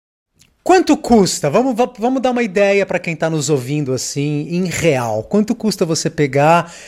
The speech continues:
uma corrida? Eu sei que é p-, por distância, et cetera, mas digamos que você vá de um ponto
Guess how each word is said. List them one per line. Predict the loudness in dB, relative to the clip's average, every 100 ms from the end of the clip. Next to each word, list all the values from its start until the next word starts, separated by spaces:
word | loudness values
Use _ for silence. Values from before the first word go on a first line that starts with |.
| -20 -10
uma | -4 0 0 0
corrida? | -2 -4 -2
Eu | 0
sei | 2 4
que | 4
é | 2
p-, | -2
por | -8 -6
distância, | -4 -2 0 0 0 -6
et | -8
cetera, | -8 -8 -4
mas | -2
digamos | 0 2 2 0
que | -2
você | 0
vá | 2 2 2
de | -2
um | -4
ponto | -2 -2 -2 -6